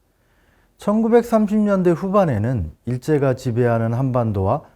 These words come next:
만주, 중국, 화북 지역, 타이완 등 식민지 점령지의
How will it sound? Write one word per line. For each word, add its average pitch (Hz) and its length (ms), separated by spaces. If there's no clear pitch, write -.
만주, 113 500
중국, 131 520
화북 175 400
지역, 98 260
타이완 185 480
등 113 240
식민지 180 580
점령지의 127 840